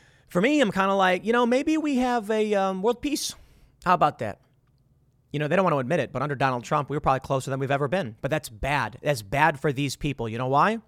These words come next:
You take a look at what happens with Syria. You take a look at what happens with China. How do you get what you want? You need China to do this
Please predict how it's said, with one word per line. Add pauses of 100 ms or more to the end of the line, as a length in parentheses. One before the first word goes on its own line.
(840)
You
take
a
look
at
what
happens
with
Syria. (360)
You
take
a
look
at
what
happens
with
China. (340)
How
do
you (200)
get
what
you
want? (600)
You
need
China
to
do
this